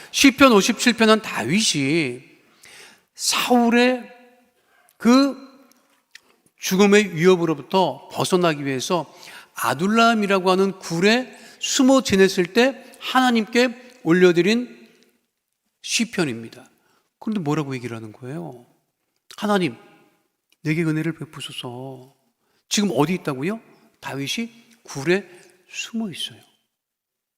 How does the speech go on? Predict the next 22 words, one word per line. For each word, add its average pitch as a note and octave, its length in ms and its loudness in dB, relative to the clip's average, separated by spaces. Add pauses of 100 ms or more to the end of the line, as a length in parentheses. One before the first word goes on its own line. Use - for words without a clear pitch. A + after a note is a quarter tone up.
(800)
"하나님, C#3 340 -8
내가 C3 180 -8
이 C#3+ 120 -8
굴 F3 360 -8
바깥을 D#3+ 480 -14
나-, - 160 -18 (160)
굴 F#3+ 300 -6
바깥을 - 800 -8 (380)
나갈 - 340 -14
수가 G3 240 -10
없습니다." D3+ 880 -12 (1200)
왜냐하면 A3 600 2 (260)
사울 B3 320 -2
왕이 A#3+ 160 0
나를 G3+ 260 -4
죽이려고 G3 480 -4
하고 E3 220 -6
사울의 A3+ 340 -6
병사들이 F#3 540 -4 (360)
지켜서서 F#3+ 920 -4 (160)
내가 G3+ 200 2
나타나기만을 A3 840 -4